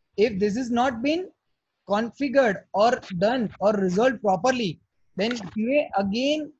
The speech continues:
can put a comment and they can drag and drop to the to do, or they can keep it over there and they can have an internal communication like, "This issue has a this many, this issue has a five points. Now out of five points, four points are resolved, one is pending."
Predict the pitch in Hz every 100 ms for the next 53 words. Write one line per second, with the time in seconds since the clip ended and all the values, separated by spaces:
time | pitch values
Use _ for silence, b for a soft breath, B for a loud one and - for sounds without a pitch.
0 | 240 269 - - 220 277 - 208 214 262
1 | 285 - _ _ _ _ 196 214 220 247
2 | 285 240 220 226 262 262 240 233 233 311
3 | 339 - _ _ - - _ - - _
4 | 254 262 233 156 - _ _ _ _ _
5 | _ _ - 233 247 247 294 240 254 285
6 | 277 269 254 233 254 - 226 220 233 -
7 | 254 240 240 247 220 247 240 220 226 220
8 | 214 202 226 285 - _ _ 185 202 175
9 | 254 - 220 196 254 233 190 226 202 220
10 | 214 220 233 254 - _ _ 185 226 240
11 | 240 262 269 247 254 269 220 247 247 277
12 | 320 - - 214 214 208 208 262 226 233
13 | 233 285 339 - - 226 220 254 247 226
14 | 220 277 226 233 247 214 214 202 160